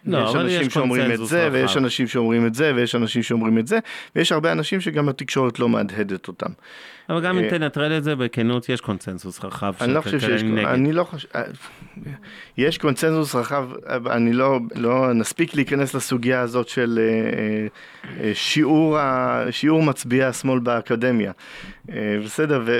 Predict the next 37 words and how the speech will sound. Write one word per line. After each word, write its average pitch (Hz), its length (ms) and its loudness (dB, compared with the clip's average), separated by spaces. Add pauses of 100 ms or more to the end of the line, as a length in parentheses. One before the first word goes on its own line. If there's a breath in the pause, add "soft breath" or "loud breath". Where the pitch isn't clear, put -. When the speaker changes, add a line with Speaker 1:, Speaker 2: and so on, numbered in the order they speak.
Speaker 2:
וכמה 131 440 -2
הסיפור 127 440 -2
הזה 123 120 2
הוא 120 80 4
מפוזיציה 113 600 0
וכמה 113 300 -2
הוא 110 100 2
ענייני, 123 400 2
לא 135 220 2
ניכנס 127 460 -2
לזה, 113 220 -2
Speaker 1:
אוקיי. 113 220 -2
Speaker 2:
אפשר 113 280 0
לנהל 110 520 2
איזה 110 180 0
דיון 117 200 2
של 113 160 -2
רבע 107 180 0
שעה, 135 260 -2 (520 loud breath)
אבל 120 360 -2
לענייננו, 120 760 2 (200)
אני... 107 360 0 (440)
מסכים 127 340 -2
איתך 151 240 -2
שכרגע, 113 640 -2
זאת - 140 -18
אומרת, 98 140 -6
זה 98 100 -6
מלכתחילה 101 500 -4
מה 113 140 4
שטענתי, 131 360 -4
כרגע 120 500 0 (340)
יש 117 180 -6
פה 107 300 0
רעש, 139 360 -4 (460 loud breath)
והדיון 120 600 0
המר-, 127 180 2